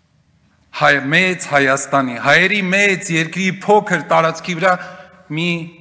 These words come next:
երկրի, մեր երկրի փոքր կտորի վրա կարողացել ենք մեր հայրենիքը կառուցենք։ Այս հայրենիքը պահել, պաշտպանել, փայփայել ա պետք։ Արյան գնով, ինչի գնով, ամեն գնով, մենք թույլ չենք տալի, երեք կիլոմետր են եկել,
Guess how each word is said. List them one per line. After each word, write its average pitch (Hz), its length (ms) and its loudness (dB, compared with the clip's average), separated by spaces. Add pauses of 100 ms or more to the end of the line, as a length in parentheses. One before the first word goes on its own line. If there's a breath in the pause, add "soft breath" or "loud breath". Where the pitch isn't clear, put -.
(180)
երկրի, 147 500 -4 (680 soft breath)
մեր 180 240 4
երկրի 165 360 -4
փոքր 175 520 0
կտորի 156 400 -2
վրա 147 240 0
կարողացել 143 640 0
ենք 135 140 -6 (400 loud breath)
մեր 151 260 0
հայրենիքը 135 640 -2
կառուցենք։ 117 560 -4 (480 loud breath)
Այս 170 240 2
հայրենիքը 135 640 0
պահել, 131 420 0
պաշտպանել, 127 640 -2
փայփայել 123 560 -4
ա 95 80 -4
պետք։ - 320 -16 (520 loud breath)
Արյան 143 380 2
գնով, 113 380 -6
ինչի 147 260 -4
գնով, 120 380 -4 (380 loud breath)
ամեն 165 420 4
գնով, 123 480 -2 (580 soft breath)
մենք 135 320 2
թույլ 151 240 -2
չենք 156 300 -4
տալի, 113 260 -2
երեք 139 280 -2
կիլոմետր 131 520 -2
են 113 140 -4
եկել, 110 260 -12